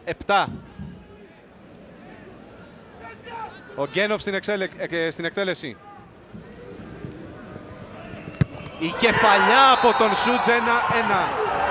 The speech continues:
Ισοφαρίζει η Ίντερ Μπακού. Ο Βραζιλιάνος είναι αυτός, σας λέγαμε, είναι πολύ δυνατός ποδοσφαιριστής, πολύ καλός στην περιοχή, που παίρνει την κεφαλιά και τη στέλνει στα δίχτυα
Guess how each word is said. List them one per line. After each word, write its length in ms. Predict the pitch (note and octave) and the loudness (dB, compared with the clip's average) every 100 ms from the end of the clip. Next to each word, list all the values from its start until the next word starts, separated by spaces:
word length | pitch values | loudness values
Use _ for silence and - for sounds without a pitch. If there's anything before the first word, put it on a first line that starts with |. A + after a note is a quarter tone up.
| - - - - - - - - - - - - E3+ | 0 0 2 2 2 0 0 0 0 0 0 -2 -2
Ισοφαρίζει 720 | - G3+ - G3+ G#3+ A#3+ G3+ | 0 0 2 2 2 0 0
η 100 | A#3 A3+ | 0 2
Ίντερ 200 | A3 G3+ | 2 2
Μπακού. 360 | G#3 G#3 F#3+ D#3 - F#3+ - - - - - - - - - - - - - - G#5 - G5 D5+ - E4+ E4+ - G#4 F#4 - F#4+ E4+ D4+ D#4 | 2 2 0 0 -2 -2 -2 -2 -4 -4 -4 -4 -4 -4 -4 -4 -6 -6 -8 -6 -6 -4 -2 -4 -4 -4 -2 -2 -2 -2 -2 -2 -2 0 0
Ο 40 | |
Βραζιλιάνος 760 | A3+ G3 F3 G3+ A#3+ B3 A#3+ A#3 | 2 2 2 2 4 4 0 -2
είναι 140 | A3+ | 0
αυτός, 400 | G#3+ G3+ A#3+ B3 - | 0 2 0 0 -4
σας 200 | - F#3+ | -4 -2
λέγαμε, 280 | F3 A#3 G#3+ | 0 0 0
είναι 120 | A3 G3 | 0 0
πολύ 320 | F#3+ F#3+ B3+ | 2 2 0
δυνατός 480 | A3 G#3+ G3 F#3+ F#3+ | 0 0 0 0 0
ποδοσφαιριστής, 720 | F#3 F3 F3 E3 D#3 A#3 A#3 - | 0 -2 -2 -4 -4 -4 -4 -2
πολύ 200 | F#3+ G#3+ | -2 0
καλός 260 | G3 F#3+ | 0 0
στην 140 | G3 F3+ | -2 -2
περιοχή, 480 | F3 E3+ E3+ G#3+ G#3 - - - - - - | -2 -2 -2 -2 -2 -4 -6 -4 -4 -4 -4
που 100 | D#3 - | -4 0
παίρνει 240 | A3 G#3 | 0 0
την 140 | F#3+ | -2
κεφαλιά 400 | F3 D#3+ E3+ G3 | -4 -2 0 2
και 80 | F#3+ | 0
τη 100 | F#3 | 0
στέλνει 280 | - F#3+ F#3 | 0 0 -2
στα 160 | - E3 | -2 -2
δίχτυα 440 | G3 F#3 F#3 F#3+ | -2 -2 0 0